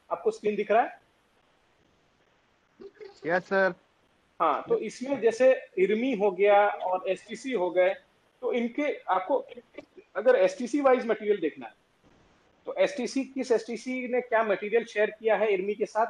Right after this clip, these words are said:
Speaker 1: वो material आपको दिखेंगे। पीडीएफ पे click करेंगे, आपको मटेरियल मिल जाएगा।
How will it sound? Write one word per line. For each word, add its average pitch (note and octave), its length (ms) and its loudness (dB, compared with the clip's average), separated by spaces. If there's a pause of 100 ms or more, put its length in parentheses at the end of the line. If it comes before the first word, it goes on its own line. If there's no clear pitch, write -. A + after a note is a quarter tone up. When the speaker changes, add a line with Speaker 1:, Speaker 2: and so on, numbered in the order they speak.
Speaker 1:
वो G3+ 140 0
material F3+ 400 0
आपको E3 240 -2
दिखेंगे। G3+ 340 -4
पीडीएफ F#3+ 520 -2
पे G3+ 60 -8
click - 280 -10
करेंगे, G#3+ 280 0
आपको G3 360 0
मटेरियल E3 460 -4
मिल D3 100 -6
जाएगा। G#3 420 -2